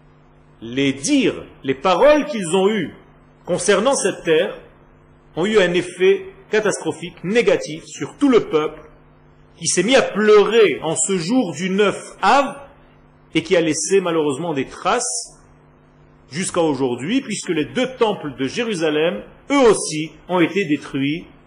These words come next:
le neuf Av, pour bien nous faire montrer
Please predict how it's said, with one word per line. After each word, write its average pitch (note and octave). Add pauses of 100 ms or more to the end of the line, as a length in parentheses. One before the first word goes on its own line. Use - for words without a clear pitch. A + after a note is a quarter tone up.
(440)
le C3+
neuf G#3+
Av, F3 (480)
pour C3
bien A3+
nous C#4+
faire A#3+
montrer F#3+